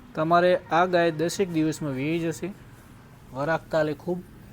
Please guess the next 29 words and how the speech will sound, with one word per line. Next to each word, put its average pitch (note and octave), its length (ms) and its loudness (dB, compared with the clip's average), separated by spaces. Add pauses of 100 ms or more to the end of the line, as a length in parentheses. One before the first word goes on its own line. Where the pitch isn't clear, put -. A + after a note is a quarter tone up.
(160)
આવે D#3+ 220 0
છે, E3+ 140 -4
ચોખ્ખી E3+ 420 -6
ગાય E3+ 260 -2
છે. F#3+ 120 -8 (680)
મેં D#3 200 -4
મારા D#3 260 -2
તબેલામાં D3+ 520 -6
દોયેલું E3 360 -2
છે - 120 -8
આખા C#3+ 260 -6
દિવસનું C#3+ 500 -6
બાર C3+ 180 -6
થી C#3+ 240 -10
તેર C3+ 160 -6
લીટર B2+ 240 -10
દૂધ. B2 240 -12 (960)
શાંત C#3+ 340 -6
સ્વભાવની C3+ 480 -4
ગૌ C#3+ 120 -2
માતા D#3 320 -6
છે, E3 120 -10 (680)
તમે C3+ 260 -10
જોઈ D3 240 -4
શકો E3+ 300 -6
છો, - 180 -8 (760)
કોઈ E3 240 -2
ટેન્શન D#3 500 -6
નહીં. D#3+ 140 -8